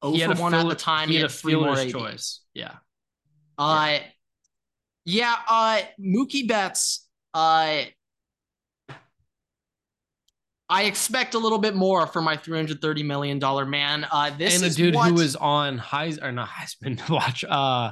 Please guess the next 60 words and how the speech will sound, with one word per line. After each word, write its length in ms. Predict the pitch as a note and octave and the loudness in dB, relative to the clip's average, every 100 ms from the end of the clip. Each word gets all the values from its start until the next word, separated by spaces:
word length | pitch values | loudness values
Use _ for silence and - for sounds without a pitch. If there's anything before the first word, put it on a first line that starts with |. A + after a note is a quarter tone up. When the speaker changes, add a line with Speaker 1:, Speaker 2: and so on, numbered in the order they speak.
| - | -4
Speaker 1:
No, 140 | G#3+ | -2
no, 80 | E4 | 2
no, 100 | F4 | 4
Speaker 2:
M 100 | G#3 E3 - | 6 6 4
V 100 | B2 | 4
P. 60 | E3+ | 0
Speaker 1:
Heisman. 100 | F3+ | 2
I, 220 | F#3+ F#3+ | 2 2
we 220 | F3 F#3+ | 2 0
can, 140 | - A#3+ | 0 0
Speaker 2:
<laughs> 280 | G#3 - G#3 | 0 -2 -2
Speaker 1:
we'll, 140 | F3 | 0
we'll 100 | A3 | 2
Speaker 2:
No, 80 | C#4+ | 4
Speaker 1:
call 120 | B3+ | 4
Speaker 2:
we 60 | A3 | 4
Speaker 1:
it 20 | |
Speaker 2:
can, 120 | G3 | 4
we 60 | G#3+ | 4
Speaker 1:
Heisman. 80 | |
Speaker 2:
can 100 | A#3 D3+ | 2 -2
do 140 | C#3 | -4
that. 220 | C3+ - _ _ - | -4 -6 _ _ -4
Speaker 1:
It, 120 | E3 | 0
it's 20 | |
Speaker 2:
M 60 | F#3 | 2
V 100 | F3+ | 2
P 60 | F3 | 2
Speaker 1:
fun. 300 | E3+ E3+ A2+ | 4 4 4
Speaker 2:
watch. 480 | G2 A#2 - - - - | -2 -4 -10 -18 -12 -2
Speaker 1:
I 140 | D#3 | 0
mean, 160 | E3+ E3 | 4 4
one 120 | G#3+ | 4
of 60 | |
Speaker 2:
M 60 | A3+ | 2
V 20 | |
P 60 | G3 | 0
Speaker 1:
my, 60 | |
Speaker 2:
watch. 80 | E3 | 0
Speaker 1:
one 100 | G#3 | 0
of 60 | D4 | 2
my 100 | B3+ | 0
favorite 440 | - C4+ C#4 A#3+ G3+ | -2 -2 -2 -2 -2
things 200 | F#3+ E3 | -2 -2
to 60 | |
do 160 | D3+ C#3 | -2 -2
is 120 | B2+ | -2
just 160 | C3+ - | -4 -4
say 160 | C#3 | -4
random 640 | B2+ D3+ F3 F#3+ F#3+ F#3 F3+ _ _ - D3+ | -4 -4 -4 -2 -4 -6 -10 _ _ -20 -12
athletes 260 | F#3 D#3 | -6 -4
in 80 | D#3+ | -2
different 300 | C#3+ D3 C3+ | -4 -4 -6
sports 280 | - D3 - | -4 -6 -6
for 120 | C#3 | -8
Heisman. 500 | A#2 B2 - B2 A2+ | -4 -6 -6 -12 -10
Like, 160 | C3 C#3 | -10 -4
I, 180 | E3 E3+ | -2 -2
I 200 | E3+ F#3+ E3+ | -2 -6 -4
will 520 | C#3+ A3 A3+ F#3 - | 0 2 2 0 -2